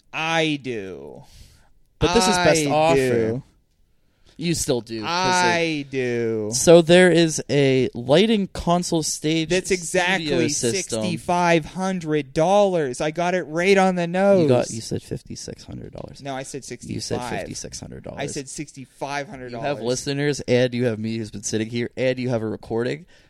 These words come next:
Speaker 2: You go back, it's gonna say
Speaker 1: I'm not gonna
Speaker 2: fifty-six hundred.
Speaker 1: erase it. I said sixty-five hundred dollars.
Speaker 2: And I'm gonna make you look like a fool because you,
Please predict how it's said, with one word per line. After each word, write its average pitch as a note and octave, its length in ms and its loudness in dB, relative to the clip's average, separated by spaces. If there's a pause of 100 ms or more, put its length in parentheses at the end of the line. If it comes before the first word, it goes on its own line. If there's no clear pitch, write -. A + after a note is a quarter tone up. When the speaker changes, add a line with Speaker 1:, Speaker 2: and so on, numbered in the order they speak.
(140)
Speaker 2:
You B2+ 140 -6
go C#3+ 180 0
back, B2+ 300 -2
it's B2+ 100 -12
gonna A#2+ 160 -8
say - 140 -2
Speaker 1:
I'm F3 100 0
not F3+ 240 -2
gonna F3+ 140 -2
Speaker 2:
fifty-six - 80 -
hundred. E3 40 0
Speaker 1:
erase E3+ 340 2
it. C3 100 -4
I C3+ 100 -4
said D3 260 -8
sixty-five D3+ 840 -6
hundred B2+ 240 -8
dollars. A#2+ 300 -4
Speaker 2:
And - 60 -10
I'm B2 200 -6
gonna B2 120 -6
make A#2+ 200 -8
you A#2+ 80 -8
look A2+ 160 -8
like G#2 140 -10
a G#2+ 40 -12
fool A2 400 -12
because G#2+ 380 -14
you, A2 80 -12